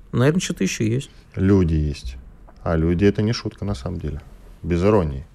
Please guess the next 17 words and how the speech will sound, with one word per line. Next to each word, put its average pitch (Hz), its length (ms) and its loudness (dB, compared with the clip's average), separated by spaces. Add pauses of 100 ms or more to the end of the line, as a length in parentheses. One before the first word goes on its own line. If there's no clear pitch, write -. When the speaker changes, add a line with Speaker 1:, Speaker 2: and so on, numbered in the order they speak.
(100)
Speaker 2:
Люди. 101 480 2 (320)
Ну, - 100 -2
тебе 127 320 4
любой, 139 460 4
э, - 120 -4
военный 95 1300 -2 (320)
и 110 100 -2
корреспондент, 120 880 -2
и 87 420 -2 (140)
военный 92 320 -2
аналитик 104 460 -2
скажет, 73 420 -4
что - 220 -4
главная 87 440 2
сила 151 460 -2 (380)
во 90 180 2
время 76 460 0